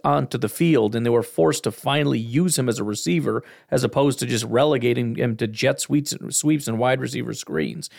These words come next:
And look what he was able to do. You drafted him because he is an unbelievably gifted athlete. Go let him be that.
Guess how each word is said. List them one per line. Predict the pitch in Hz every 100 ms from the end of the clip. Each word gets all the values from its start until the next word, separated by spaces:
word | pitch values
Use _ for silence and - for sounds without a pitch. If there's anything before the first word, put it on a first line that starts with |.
| -
And | - 143
look | 175
what | 151
he | 147
was | 135 127
able | 127 120
to | 113
do. | 117 101 113 _ _ _ -
You | 139
drafted | 151 127 143 156 -
him | 123 117
because | 110 127
he | 117
is | 117 107
an | 110
unbelievably | 147 160 139 120 117 151 139 123 120
gifted | 113 117 143 - 120
athlete. | 120 123 127 113 107
Go | - 165
let | 165 170
him | 156 123
be | 107 160 220 190
that. | 110 92 64 -